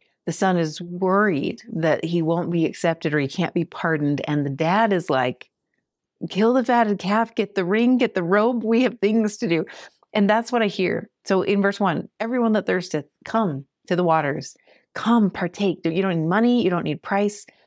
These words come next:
These are not, this doesn't mean that there isn't sacrifice involved in coming to the Lord.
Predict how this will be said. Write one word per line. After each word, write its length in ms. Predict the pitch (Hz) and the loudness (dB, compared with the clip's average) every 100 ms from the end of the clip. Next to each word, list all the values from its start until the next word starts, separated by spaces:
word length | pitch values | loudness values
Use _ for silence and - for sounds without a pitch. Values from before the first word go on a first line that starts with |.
| - | -4
These 180 | 196 208 | 0 2
are 80 | |
not, 400 | 226 214 208 - - _ _ _ _ - | 2 2 0 -4 -18 _ _ _ _ -6
this 100 | 208 | 0
doesn't 320 | 254 262 262 | 2 2 2
mean 200 | 196 202 | 2 2
that 140 | 180 | 0
there 180 | 185 180 | 0 0
isn't 420 | - 185 180 160 | 0 -2 -2 -4
sacrifice 640 | - 202 190 190 185 165 - | -4 -2 0 -2 -2 -2 -2
involved 340 | 160 156 143 | -2 -2 -2
in 140 | - 147 | -4 -4
coming 320 | 165 151 143 | -2 -2 -2
to 100 | 139 | -4
the 80 | - | -4
Lord. 400 | 147 143 - | -4 -4 -4